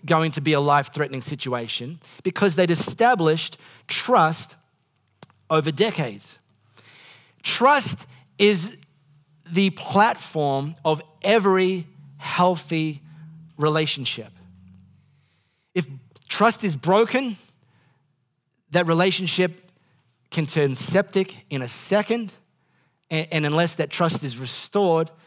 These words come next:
it, it, it's very difficult to repair that relationship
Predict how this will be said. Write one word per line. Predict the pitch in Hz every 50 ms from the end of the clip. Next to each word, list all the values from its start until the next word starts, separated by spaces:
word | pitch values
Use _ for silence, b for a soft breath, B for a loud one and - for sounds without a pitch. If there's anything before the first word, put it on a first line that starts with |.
| b b b b b _ -
it, | 156 160 -
it, | 147 143 - - -
it's | 131 123
very | 117 107 110 151 170 180
difficult | 147 - 180 - - 151 - 147 143 -
to | - 131
repair | 131 127 127 131 143 139 135 131 127 127 b b b b b b
that | 135 135 123
relationship | 127 127 131 131 127 - 139 123 - - 123 120 -